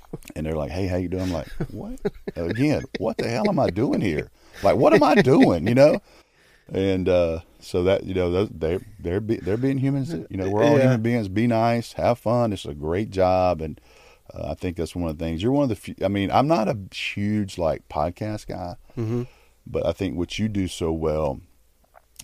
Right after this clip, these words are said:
Speaker 1: is, is, is what people are learning to clip things up. You clip the best parts, you know,
Speaker 2: Yep, yep.
Speaker 1: Twitter, YouTube, you know,
Speaker 2: Mm-hmm.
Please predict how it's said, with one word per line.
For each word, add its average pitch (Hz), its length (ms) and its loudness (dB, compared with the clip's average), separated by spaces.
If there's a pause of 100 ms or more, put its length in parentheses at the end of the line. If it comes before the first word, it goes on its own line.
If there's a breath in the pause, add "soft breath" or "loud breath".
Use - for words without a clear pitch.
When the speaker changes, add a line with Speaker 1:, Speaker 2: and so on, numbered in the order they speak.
Speaker 1:
is, 78 380 -4
is, - 240 -12
is 82 200 -6
what 85 160 -4
people 92 240 -4
are 85 60 -2
learning 87 200 -2
to 92 160 -6
clip - 380 -6
things 92 280 -6
up. 98 160 -4
You 69 120 -10
clip 90 260 -4
the 95 80 -6
best 92 320 -6
parts, 87 380 -6
you 82 80 -8
know, 90 80 -2
Speaker 2:
Yep, 127 240 -2
yep. 127 180 -2
Speaker 1:
Twitter, 90 320 0
YouTube, 82 560 -4
you 85 80 -6
know, 78 220 -6 (180)
Speaker 2:
Mm-hmm. 123 340 0